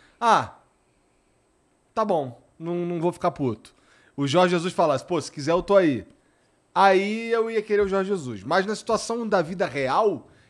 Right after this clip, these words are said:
eu acho que é melhor não. Eu acho.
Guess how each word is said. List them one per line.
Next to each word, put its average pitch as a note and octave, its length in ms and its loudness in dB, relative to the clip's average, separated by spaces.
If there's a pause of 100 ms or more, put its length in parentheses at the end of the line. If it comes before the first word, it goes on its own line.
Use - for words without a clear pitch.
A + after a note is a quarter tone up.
(140)
eu C#3+ 140 0
acho E3 180 0
que F#3 100 -2
é F3 40 2
melhor E3+ 320 0
não. C3+ 280 -2 (960)
Eu A2+ 220 -8
acho. - 340 -16